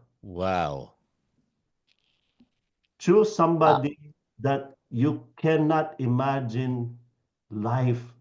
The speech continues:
Speaker 2: without.
Speaker 3: Without her.
Speaker 2: Without her.
Speaker 1: Mm. Mm.
Speaker 2: So, umabot po kami dun sa point na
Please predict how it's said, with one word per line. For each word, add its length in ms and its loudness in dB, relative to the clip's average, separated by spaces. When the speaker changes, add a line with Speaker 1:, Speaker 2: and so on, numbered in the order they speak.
Speaker 2:
without. 540 -8
Speaker 3:
Without 380 2
her. 160 -20
Speaker 2:
Without 360 4
her. 160 -18
Speaker 1:
Mm. 460 -6
Mm. 320 -8
Speaker 2:
So, 80 4
umabot 560 2
po 240 0
kami 320 2
dun 160 2
sa 160 -4
point 400 -6
na 480 -4